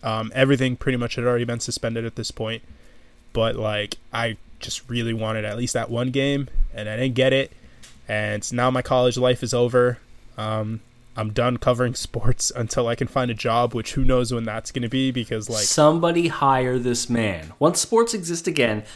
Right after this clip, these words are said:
Speaker 2: hire
Speaker 1: sports
Speaker 2: this
Speaker 1: are
Speaker 2: man.
Speaker 1: done. <laughs> So it's like, yeah, someone, someone hire me, uh, preferably with a good job covering at least college. Um, and yeah, that's, that's all I care about at this point. It's,
Speaker 2: No
Speaker 1: it's been
Speaker 2: sports
Speaker 1: a
Speaker 2: has been super weird.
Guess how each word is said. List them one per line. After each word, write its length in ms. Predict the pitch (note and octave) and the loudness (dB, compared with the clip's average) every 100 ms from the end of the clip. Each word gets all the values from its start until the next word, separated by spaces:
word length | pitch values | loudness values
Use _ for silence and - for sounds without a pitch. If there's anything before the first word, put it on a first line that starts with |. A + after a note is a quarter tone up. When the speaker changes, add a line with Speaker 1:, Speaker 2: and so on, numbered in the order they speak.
| - | -6
Speaker 2:
hire 180 | C#3 C3+ | -2 4
Speaker 1:
sports 160 | C#3+ | 4
Speaker 2:
this 160 | B2 - | 2 2
Speaker 1:
are 200 | B2 B2+ | 2 2
Speaker 2:
man. 140 | C#3+ A#2+ - | 10 12 12
Speaker 1:
done. 120 | - D3 - - | 12 12 12 10
<laughs> 240 | - - | -2 -12
So 140 | - D#3 | 2 4
it's 100 | D3 | 6
like, 140 | D3+ | 6
yeah, 180 | E3+ D3+ | 8 6
someone, 500 | - E3 G3+ F3+ - | 6 4 4 0 0
someone 260 | - A3 E3+ | 2 2 6
hire 280 | C#3+ D3 | 8 8
me, 240 | D#3 E3 D#3+ - - | 6 2 0 -6 0
uh, 200 | B2 A#2+ | 0 6
preferably 480 | D#3 - D3 D3+ | 6 6 4 2
with 100 | D3 | 2
a 60 | C#3 | 0
good 160 | B2+ B2 | -2 -2
job 340 | B2+ B2+ C3 | 0 0 0
covering 320 | - B2 B2 | 0 -2 -2
at 100 | A2+ | -2
least 200 | A#2 B2+ | -4 -2
college. 500 | - A#2+ C3 C3 - - | -2 0 0 -2 -8 -6
Um, 520 | A2+ A2 A2 A2 A#2 A#2+ - - - - | -2 -2 -2 -4 -6 -10 -18 -20 -20 -10
and 160 | - C3 | -2 4
yeah, 220 | D3 D#3 | 6 6
that's, 240 | A#2 C#3+ - | 4 0 -2
that's 180 | F3 | 0
all 140 | E3 C3 | 2 2
I 80 | G#2+ | 0
care 180 | A#2 A2 | -4 -4
about 300 | A2+ A2+ A2+ | -2 -4 -4
at 80 | |
this 160 | A#2+ A2+ | -6 -6
point. 360 | - A#2+ A#2 A2+ - - - | -4 -4 -4 -8 -14 -14 -2
It's, 300 | E3 - - | -2 0 0
Speaker 2:
No 160 | C#3 F#3 | 4 6
Speaker 1:
it's 120 | G#3 | 6
been 140 | G#3+ | 6
Speaker 2:
sports 200 | F#3 D3+ | 6 4
Speaker 1:
a 20 | C3 | 2
Speaker 2:
has 100 | C3+ | 2
been 260 | C3 A2+ | 2 2
super 440 | G#2+ - C#3 - F#2+ | 0 2 2 2 -2
weird. 360 | E2+ C#2+ C#2 | -2 -6 -10